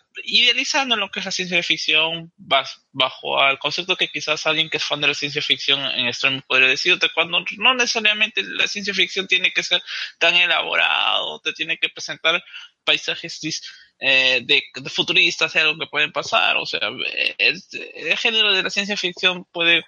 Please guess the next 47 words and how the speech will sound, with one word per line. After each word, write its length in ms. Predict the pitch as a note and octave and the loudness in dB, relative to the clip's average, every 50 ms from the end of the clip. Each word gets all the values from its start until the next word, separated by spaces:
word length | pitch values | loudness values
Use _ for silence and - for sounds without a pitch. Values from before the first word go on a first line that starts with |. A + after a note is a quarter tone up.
| _ - | _ -20
jugar 380 | - - - D3+ D#3 D#3+ D#3+ - | -12 -6 -4 0 0 0 0 0
con 120 | - D#3 | -2 -2
los 120 | D3 D#3 - | -2 0 -2
ac-, 240 | C#3+ - - - _ _ | -2 -2 -4 -12 _ _
con, 340 | - C#3+ C3 B2 A2+ A2+ - | -2 -2 0 0 -2 -6 -2
con 220 | - D3+ C3+ C3 | 0 2 2 4
lo 60 | C3+ | 2
absurdo, 500 | C3+ - - - D#3 D3 D3 D3 - C3+ | 0 2 2 2 2 2 2 0 2 0
incluso 500 | B2+ B2 - C3 C3 B2+ - C3 B2+ - _ _ _ _ _ _ | 0 0 0 -2 -2 0 0 -2 -2 -4 _ _ _ _ _ _
creerte 420 | - C3+ B2+ C#3 C3+ - C#3 B2+ - | -2 -2 -2 -2 -2 -2 -2 -2 0
cosas 380 | C#3 C#3+ C3+ C3 - C3 - | 0 0 0 0 0 -4 -4
que 120 | - - A#2+ | -4 -4 -2
no 140 | B2+ B2+ B2+ | 0 0 2
van 180 | C3 C3 B2+ C3 | 2 0 0 -2
a 20 | |
pasar, 400 | C3 - A#2+ - - B2 - - | -4 -2 0 2 2 0 0 0
que 100 | - B2+ | -2 -2
no 140 | A#2+ B2+ B2+ | 0 2 2
van 160 | B2+ C3 C3 | 2 2 2
a 60 | C3+ | 0
pasar, 320 | C3+ - C3+ B2+ - - - | 0 0 -2 -2 0 0 0
y 80 | C3+ | 0
sigue 240 | - - - G#3 G#3+ | 0 0 2 2 2
siendo 220 | - - A3+ G#3+ G#3+ | 2 0 -2 -2 -2
ciencia 220 | - A#3 - A#3+ | -2 -2 -2 -2
ficción, 320 | - - A#3 - F#4 E4+ D#4 | -2 -2 0 2 0 0 0
porque 200 | - - - G#3+ - - - | 0 -4 -6 -6 -10 -8 -4
princi-, 340 | - C4+ B3+ - - A3 - - | -2 -2 -2 -2 -6 -8 -4 0
principalmente 800 | A3+ A3+ - - G#3+ - F#3+ F#3+ G3+ G3+ G3+ F#3+ - F3+ F#3+ - - - - - - - - - | 0 0 0 -2 -2 0 0 0 0 -2 -2 2 2 2 2 2 -2 -6 -6 -4 -4 -6 -6 -2
era 300 | - F3+ F3+ F3 E3+ F3 | 0 2 2 4 2 2
ciencia 260 | - G3 G3 F#3+ G3 | 0 -2 -2 -2 0
ficción, 320 | - G3 F#3+ - B3 A#3+ A3 | 0 0 0 2 2 4 4
y 100 | G3 E3+ | 4 4
la 120 | E3 F3+ | 2 2
ciencia 280 | - A3+ A3 G#3+ - A3 | 2 0 0 2 2 2
ficción 300 | - G#3 G3 - G#3+ G#3 | 2 0 0 0 0 0
no 120 | G#3 G#3 | 0 0
tiene 200 | - G#3 G#3 G3+ | -2 -2 -2 -2
por 140 | - F#3+ - | -4 -4 -8
qué 80 | - | -8
apoyarse 440 | G3+ - - F#3+ F#3+ F#3+ G3 - G#3+ | -8 -6 -2 0 0 0 0 0 -2
en 60 | G3+ | -2
la 80 | F3 F3+ | 0 0
ciencia 320 | - - A3 A3 G3 - | 0 0 -4 -4 -4 -6
necesariamente, 840 | F3 E3 E3+ E3+ E3 - F#3+ F#3+ G3 G3+ A#3 G#3 F#3+ D3+ - - - - | -6 -4 -4 -4 -2 -2 0 0 0 0 0 -2 -2 -2 -4 -8 -8 -6
o 40 | |
sea, 300 | - - - - - - | -4 -4 -4 -4 -4 -6